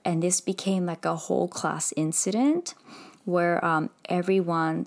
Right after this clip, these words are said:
even, like, kids that were not involved in it, went and, like, apologized.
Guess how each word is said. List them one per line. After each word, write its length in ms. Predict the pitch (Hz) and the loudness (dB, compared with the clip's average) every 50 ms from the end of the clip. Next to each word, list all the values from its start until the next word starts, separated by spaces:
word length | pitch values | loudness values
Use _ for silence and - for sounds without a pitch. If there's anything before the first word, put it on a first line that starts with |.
| - _ | -8 _
even, 340 | - 214 214 233 262 285 285 | -2 -2 0 2 4 4 4
like, 340 | 285 262 214 185 - - _ - | 6 4 2 0 -4 -14 _ -14
kids 360 | - - 180 180 185 - - | -6 -2 -2 -2 0 -2 -4
that 120 | 226 226 214 | -4 -2 -2
were 140 | 196 190 170 | -2 0 0
not 260 | 165 165 165 - - | -2 -2 -4 -4 -4
involved 500 | - 165 165 - - - - - 196 - | -6 -6 -6 -4 -4 -4 -4 -4 -4 -2
in 140 | 226 226 247 | 0 2 2
it, 400 | 269 285 311 349 370 359 - - - - - - - - - _ _ _ | 2 2 2 2 -2 -4 -8 -12 -18 -18 -20 -20 -20 -20 -20 _ _ _
went 360 | 196 170 175 160 160 165 - - | -6 -4 -4 -2 -2 -4 -2 -2
and, 120 | 180 170 | -2 -2
like, 180 | - - - - - | -2 -4 -8 -10 -12
apologized. 1400 | - - - - - - - - - - 196 - - 220 220 226 233 247 262 277 294 294 - - - - - - | -14 -16 -16 -16 -14 -12 -8 -6 -4 -4 -4 -4 -4 -4 -2 -2 0 0 0 0 0 0 0 -2 -2 -2 -4 -6